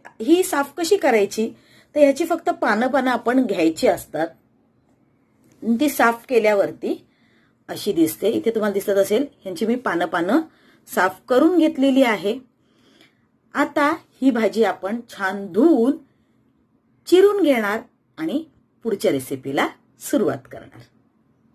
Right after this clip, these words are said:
केवल्याची आमटी बनवण्यासाठी केवळा मी धुवून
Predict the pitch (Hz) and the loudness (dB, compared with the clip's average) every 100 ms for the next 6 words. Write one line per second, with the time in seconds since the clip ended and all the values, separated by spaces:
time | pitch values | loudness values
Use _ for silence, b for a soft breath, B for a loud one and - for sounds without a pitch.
0 | _ _ _ _ _ _ _ _ _ _ | _ _ _ _ _ _ _ _ _ _
1 | _ _ _ _ _ _ _ _ _ _ | _ _ _ _ _ _ _ _ _ _
2 | _ - _ _ _ _ _ _ _ _ | _ -20 _ _ _ _ _ _ _ _
3 | _ _ _ _ _ _ - 196 202 254 | _ _ _ _ _ _ 0 2 2 0
4 | 277 254 175 214 190 175 160 160 160 135 | -2 -6 -6 -6 -6 -2 0 0 -4 -14
5 | 170 226 - _ - 165 160 170 180 190 | -12 -14 -14 _ -6 -2 -2 -2 -6 -8
6 | 143 175 | -10 -6